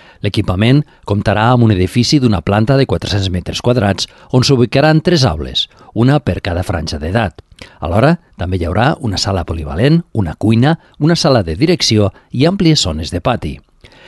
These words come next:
El projecte tindrà un cost total de vuit-cents quaranta-nou mil vuit-cents dos en quaranta-sis cèntims d'euro, dels quals se'n finançaran quatre-cents divuit mil euros gràcies a una subvenció del fons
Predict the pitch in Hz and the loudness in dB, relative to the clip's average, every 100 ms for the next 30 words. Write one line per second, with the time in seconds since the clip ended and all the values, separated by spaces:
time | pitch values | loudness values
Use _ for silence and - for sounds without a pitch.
0 | - 123 110 135 151 160 180 135 120 139 | -4 0 2 2 2 2 2 2 2 4
1 | 139 107 165 - 120 135 139 131 123 117 | 2 2 0 0 2 2 0 0 2 2
2 | 113 156 170 - 123 107 92 92 123 156 | 2 0 0 0 2 2 0 2 2 2
3 | 110 - 117 110 127 156 - 135 127 131 | 0 -2 -2 0 2 2 0 0 2 2
4 | 127 113 127 170 160 131 135 127 123 98 | 2 0 0 0 0 0 2 2 2 0
5 | 76 - _ - - 98 92 - 127 156 | -2 -10 _ -20 -10 -6 -4 0 2 2
6 | - 110 104 80 87 - 98 127 147 _ | 0 0 -2 -6 -4 -2 0 0 -2 _
7 | _ 123 123 131 170 127 120 98 95 175 | _ 0 0 2 2 2 2 2 2 4
8 | 147 127 131 117 135 156 - 175 151 101 | 4 4 2 0 0 0 -2 -2 0 2
9 | 113 101 90 85 82 131 151 131 90 82 | 2 0 -2 -4 -2 2 2 2 0 0
10 | 110 113 123 | 0 0 0